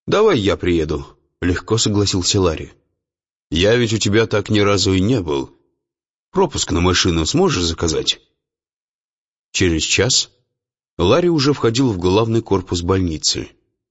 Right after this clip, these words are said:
Муса лежал на четвертом этаже, в правительственном люксе, где когда-то генсек Черненко успел перед смертью проголосовать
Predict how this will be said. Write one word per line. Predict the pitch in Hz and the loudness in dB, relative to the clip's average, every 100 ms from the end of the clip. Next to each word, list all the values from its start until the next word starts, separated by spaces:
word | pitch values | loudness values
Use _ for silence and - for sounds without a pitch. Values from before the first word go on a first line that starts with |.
| _ _ _ _ 73 | _ _ _ _ -4
Муса | 82 - 90 | 0 2 2
лежал | 92 90 92 90 | 2 2 2 2
на | 90 | 0
четвертом | 87 90 87 90 | 0 -2 0 -2
этаже, | 85 90 107 95 | 0 0 0 -2
в | - _ _ _ _ - | -4 _ _ _ _ -4
правительственном | 139 143 107 98 107 107 104 | -2 0 -2 -2 0 0 2
люксе, | 82 - - - _ _ _ _ _ 78 | 0 -2 -4 -6 _ _ _ _ _ -4
где | 87 87 90 | 0 0 0
когда-то | 80 80 101 143 127 | -4 -2 -2 0 0
генсек | 101 135 139 - 127 | 0 0 0 0 -2
Черненко | - 98 92 110 120 - 73 - _ _ _ _ _ | 0 0 2 0 -2 -2 -6 -6 _ _ _ _ _
успел | - - 165 185 | -4 -2 0 -2
перед | - 127 - | 0 0 0
смертью | 113 135 - 117 | 0 0 0 -2
проголосовать | - 87 87 85 82 85 - - | 0 0 2 2 0 2 0 -4